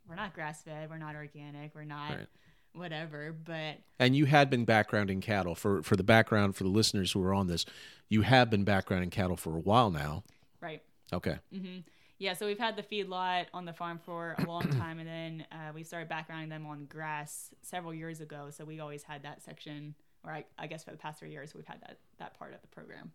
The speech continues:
Speaker 2: Okay, okay.
Speaker 1: So.
Speaker 2: Was that your father's business then? Your father, Nelson, was that your father's, part of your father's business then? Or was that something that, was that your thing, the backgrounding portion of it?
Speaker 1: My dad and I are partners in,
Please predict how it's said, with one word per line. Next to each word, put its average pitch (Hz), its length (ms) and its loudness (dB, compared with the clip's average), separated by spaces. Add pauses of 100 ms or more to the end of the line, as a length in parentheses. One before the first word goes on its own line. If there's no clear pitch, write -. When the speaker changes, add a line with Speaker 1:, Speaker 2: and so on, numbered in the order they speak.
Speaker 2:
Okay, 87 280 -4 (180)
okay. 92 240 -6 (380)
Speaker 1:
So. 131 60 -2
Speaker 2:
Was 110 100 2
that 151 180 6
your 151 80 4
father's 131 380 6
business 165 340 2
then? 165 140 0
Your 120 80 -4
father, 113 240 0
Nelson, 117 280 2
was 110 100 0
that 107 140 0
your 98 80 0
father's, 117 560 2 (120)
part 117 160 4
of 104 80 0
your 95 80 2
father's 127 340 2
business 160 380 0
then? 175 160 0
Or 98 220 2
was 92 120 0
that 104 160 0
something 98 320 0
that, 90 200 0 (420)
was 95 100 -2
that 98 140 -2
your 87 160 -4
thing, - 200 -8 (440)
the - 80 -2
backgrounding 92 400 -2
portion - 280 -4
of - 60 -10
it? - 100 -10 (240)
Speaker 1:
My 240 120 2
dad 220 200 -2
and 220 80 -4
I 202 80 -2
are 180 180 0
partners 165 400 -10
in, 165 220 -10